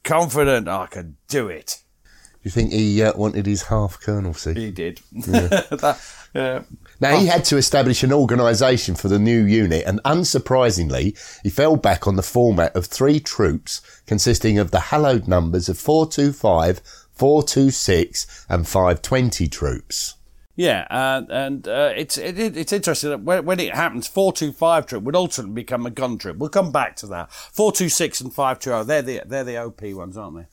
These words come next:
Speaker 2: The op teams,
Speaker 1: Yeah,
Speaker 2: yeah.
Speaker 1: op. O P, bad Gary. <laughs> Uh,
Speaker 2: Now, it
Speaker 1: I
Speaker 2: was
Speaker 1: imagine
Speaker 2: inev-
Speaker 1: all those gunners listening to you going, "You!"
Speaker 2: <laughs> Now, it was inevitable that the O Ps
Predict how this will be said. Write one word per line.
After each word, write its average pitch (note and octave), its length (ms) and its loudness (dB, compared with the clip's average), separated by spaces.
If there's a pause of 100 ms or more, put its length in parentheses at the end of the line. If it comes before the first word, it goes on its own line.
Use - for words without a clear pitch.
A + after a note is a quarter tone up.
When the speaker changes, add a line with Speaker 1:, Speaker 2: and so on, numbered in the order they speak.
Speaker 2:
The G#2+ 140 4
op - 240 0
teams, D2 220 -4
Speaker 1:
Yeah, C#2+ 200 -2
Speaker 2:
yeah. C#2 140 -2
Speaker 1:
op. B1 60 -8 (840)
O A#3+ 300 2
P, A3+ 320 2
bad G3 440 0
Gary. C3+ 400 2
<laughs> - 40 6 (640)
Uh, C3+ 260 -4 (440)
Speaker 2:
Now, E3+ 280 4
it - 180 -6
Speaker 1:
I E3 140 0
Speaker 2:
was F3 120 0
Speaker 1:
imagine A3 240 4
Speaker 2:
inev- - 20 6
Speaker 1:
all A3+ 280 4
those F#3 180 2
gunners F#3+ 460 0
listening G3+ 380 0
to - 140 -2
you D3 60 0
going, D3 360 0
"You!" G#3 460 0 (420)
Speaker 2:
<laughs> - 400 -6
Now, D3 280 4 (140)
it D3 160 2
was C#3 180 4
inevitable D3 800 4
that G#2+ 180 2
the A2+ 160 6
O D3 180 6
Ps F2+ 560 2